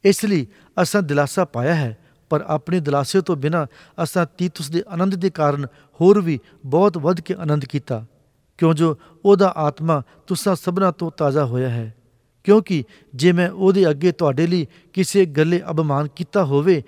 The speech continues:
ਤਾਂ ਲਜਿਆਵਾ ਨਹੀਂ ਹੋਣਾ ਪਿਆ, ਪਰ ਜਿਵੇਂ ਅਸਾਂ ਤੁਹਾਡੇ ਨਾਲ ਸਾਰੀਆਂ ਗੱਲਾਂ ਸੱਚ ਆਖੀਆਂ, ਤਿਵੇਂ ਸਾਡਾ ਅਭਿਮਾਨ ਵੀ,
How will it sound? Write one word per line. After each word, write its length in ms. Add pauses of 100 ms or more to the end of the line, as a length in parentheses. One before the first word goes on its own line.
(240)
ਤਾਂ 120
ਲਜਿਆਵਾ 480
ਨਹੀਂ 140
ਹੋਣਾ 220
ਪਿਆ, 260 (460)
ਪਰ 140
ਜਿਵੇਂ 340 (380)
ਅਸਾਂ 160
ਤੁਹਾਡੇ 320
ਨਾਲ 280 (220)
ਸਾਰੀਆਂ 400
ਗੱਲਾਂ 300 (220)
ਸੱਚ 400
ਆਖੀਆਂ, 460 (340)
ਤਿਵੇਂ 180
ਸਾਡਾ 380
ਅਭਿਮਾਨ 400
ਵੀ, 200